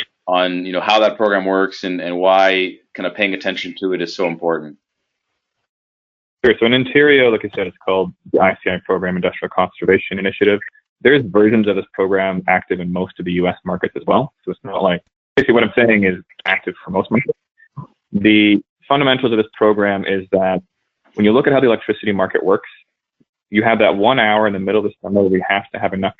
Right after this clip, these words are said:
Speaker 2: power plants to provide electricity for that peak, peak summer day. And then the rest of the year, you'll literally have power plants sitting there doing nothing. They're just idling. And that's an incredible waste of capital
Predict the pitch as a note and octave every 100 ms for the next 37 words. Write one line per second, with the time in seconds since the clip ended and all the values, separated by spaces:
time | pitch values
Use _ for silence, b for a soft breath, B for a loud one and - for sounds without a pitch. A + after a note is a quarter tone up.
0 | - F#2 F#2+ G#2 A2 - - F2 F#2 F#2
1 | F#2+ F2 G#2+ - G2+ G2 F#2 E2+ - -
2 | - - _ G2 - F#2 F#2 F#2 F#2 C#3
3 | _ _ _ _ _ _ G2+ G#2+ G#2 G#2
4 | A#2+ - A#2 G2+ G2+ G2+ F#2+ F#2 G#2+ A2+
5 | G#2 G2+ - F#2 F#2 - F#2 F#2 - -
6 | G2 G2 F#2 F2 F2 - - - - F#2
7 | G2 - F2 - - - _ _ _ _
8 | - G2 G#2 G#2+ G2+ - C3 C3 A2+ G2+
9 | F#2 G2 G#2 - - F#2 F2+ F2 F2 -
10 | _ - F#2+ F#2 G#2 C#3